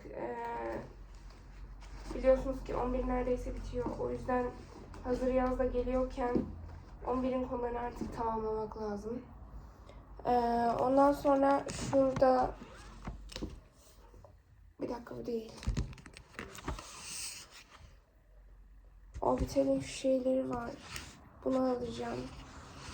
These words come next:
Ama içinden şunu çıkarmıştım. Bunu geri koyayım.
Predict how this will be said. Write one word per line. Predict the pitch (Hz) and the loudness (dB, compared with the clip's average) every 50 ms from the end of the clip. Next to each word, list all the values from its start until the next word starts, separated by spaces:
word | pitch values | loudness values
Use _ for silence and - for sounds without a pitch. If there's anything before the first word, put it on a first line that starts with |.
| - - - - - - - - - | -10 -8 -8 -6 -4 -4 -2 0 4
Ama | 277 285 294 302 | 8 8 8 8
içinden | 294 - - - - - - 285 277 269 277 | 8 6 0 -4 -2 0 2 4 4 4 4
şunu | 277 277 277 277 - | 2 0 -4 -8 -8
çıkarmıştım. | - - - 262 262 262 254 - - - 262 254 247 247 | -8 -8 -6 -4 -4 -4 -4 -6 -4 -2 -2 0 0 0
Bunu | 254 | 0
geri | 262 262 254 247 - | 4 4 4 4 4
koyayım. | - 254 247 240 240 240 240 - - - | 2 -2 -2 -2 -2 -4 -8 -8 -10 -12